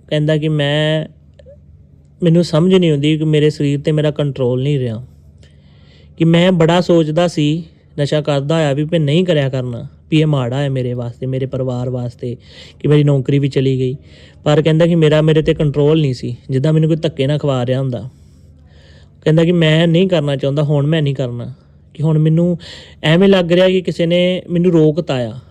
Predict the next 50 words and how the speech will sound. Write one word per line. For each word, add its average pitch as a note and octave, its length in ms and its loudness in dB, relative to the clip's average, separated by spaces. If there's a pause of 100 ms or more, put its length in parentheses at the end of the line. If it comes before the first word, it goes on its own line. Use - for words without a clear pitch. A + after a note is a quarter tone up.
(140)
ਹੁਣ E3 120 2
ਮੈਨੂੰ D#3+ 200 0
ਕੋਈ F3 160 0
ਖਾਣ D3+ 340 -2
ਨਹੀਂ F#3 180 2
ਦਿੰਦਾ, C3+ 220 -2
ਜਿੱਦਾਂ C3+ 240 -4
ਪਹਿਲਾਂ E3 220 -2
ਮੈਨੂੰ F3 160 -2
ਧੱਕੇ D3 240 -6
ਨਾਲ E3+ 100 -2
ਕੋਈ F3+ 120 -2
ਖਵਾਉਂਦਾ D#3+ 400 -4
ਸੀ, E3 180 -2
ਹੁਣ C#3 180 -2
ਮੈਨੂੰ D#3 180 -4
ਕੋਈ D#3+ 100 -2
ਖਾਣ B2 300 -8
ਨਹੀਂ C3+ 140 -6
ਦਿੰਦਾ, A#2+ 300 -10 (760)
ਕਿ C#3+ 80 -2
ਹੁਣ D#3 100 4
ਮੇਰਾ F3 160 4
ਮਨ D3+ 240 2
ਹੀ E3+ 80 2
ਨਹੀਂ F3 120 2
ਕਰਦਾ D3+ 360 -2 (180)
ਨਸ਼ਾ D3 220 0
ਕਰਨ C#3 200 -2
ਨੂੰ। C#3+ 200 -4 (800)
ਕਹਿੰਦੀ D#3 280 2
ਕਿ D#3+ 120 0
ਮੈਨੂੰ D3+ 360 2
ਲੱਗ C#3 180 2
ਗਿਆ C#3+ 260 2
ਕਿ D3 140 -2
ਪਤਾ C3+ 340 -4
ਗੁਰੂ C3+ 220 -2
ਸਾਹਿਬ C#3 240 -4
ਨੇ C#3+ 100 -2
ਕਿਰਪਾ C3+ 380 -4
ਕਰਤੀ C3+ 440 -4
ਆ C#3+ 140 -2 (420)
ਕਿ C#3+ 60 -8
ਸਾਡੇ C3+ 300 -4
ਘਰ C#3+ 200 -4
ਦੇ C3 120 -4
ਵਿੱਚੋਂ C3+ 240 -4
ਸ਼ਾਇਦ C3+ 260 -4
ਇਹ C#3 220 -4